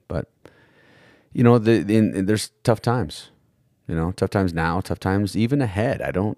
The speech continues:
see, even with the whole, like, covid vaccine and all that stuff coming out, there's still, um, not easy, an easy road ahead of us to kinda dig out of as a country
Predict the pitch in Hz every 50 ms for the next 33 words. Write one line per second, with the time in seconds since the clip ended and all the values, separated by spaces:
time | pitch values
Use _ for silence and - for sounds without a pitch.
0 | _ - - - - - - - 90 104 107 107 110 87 117 135 143 160 156 147
1 | 139 - - 110 95 107 98 101 104 107 107 104 104 98 - - - 92 92 95
2 | 90 95 92 92 - - - 95 98 95 90 87 87 87 85 - - 82 - -
3 | - 85 85 85 82 80 - _ - - - - - - _ _ _ - 98 92
4 | - - - - 107 110 113 113 113 113 110 110 107 101 - _ _ _ _ _
5 | _ _ _ _ _ _ - 92 95 85 87 82 - - - - - - - -
6 | 78 90 95 104 - - _ - 90 101 110 107 92 85 85 87 92 107 123 117
7 | 92 76 92 147 220 - - - - - - 80 80 76 76 67 67 - - -
8 | 85 - 87 80 73 71 69 78 82 87 78 80 82 87 90 85 67 67 67 -
9 | - - _ _ _ _ _ _ _ _ _ _ _ _ _ _ - - 98 82
10 | 85 78 - - - 113 127 131 - - 80 67 65 73